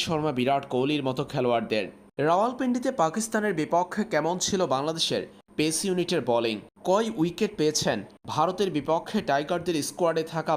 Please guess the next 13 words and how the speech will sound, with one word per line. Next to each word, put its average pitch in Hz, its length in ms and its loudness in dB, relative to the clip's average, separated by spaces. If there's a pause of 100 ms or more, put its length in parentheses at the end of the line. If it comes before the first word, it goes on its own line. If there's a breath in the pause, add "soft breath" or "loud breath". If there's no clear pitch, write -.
বোলাররা? 113 420 2 (280)
সেই 226 260 4
পরিসংখ্যানে 202 600 0 (100)
তাকালে 135 320 2 (200)
ভারতকে 185 380 0 (100)
দুশ্চিন্তায় 175 640 0
পড়তে 127 320 -2
হবে। 113 240 0 (320)
বাংলাদেশের 240 440 0 (100)
পেস 170 260 0
ইউনিটের 208 400 0 (420)
গুরুত্বপূর্ণ 220 540 2 (200)
সদস্য 175 320 0